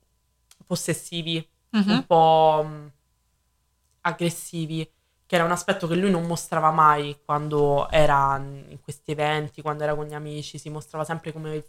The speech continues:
Speaker 1: figlio perfetto, come una persona super diligente che parlava benissimo delle donne. Invece poi lei, dopo anni di frequentazione, aveva notato che invece nel suo aspetto privato era molto più cattivo, era più,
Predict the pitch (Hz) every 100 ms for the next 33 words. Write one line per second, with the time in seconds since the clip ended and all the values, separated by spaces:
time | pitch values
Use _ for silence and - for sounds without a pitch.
0 | _ 160 156 156 151 151 _ _ _ _
1 | _ 175 151 - - 160 156 - - 165
2 | 151 165 156 151 151 - 160 156 156 -
3 | 156 156 165 156 156 156 151 - 156 156
4 | 151 160 160 - - 156 156 156 151 147
5 | 147 151 151 _ _ _ - 311 202 190
6 | 185 165 165 156 170 160 147 151 156 160
7 | 151 147 147 170 196 - - 156 143 143
8 | 165 151 143 147 151 160 156 143 143 -
9 | 160 147 - 151 - 190 233 143 147 156
10 | 156 - 175 151 156 160 151 _ - 151
11 | - 151 _ 165 151 147 - _ _ _
12 | _ _ 165 151 151 - - 170 165 156
13 | 156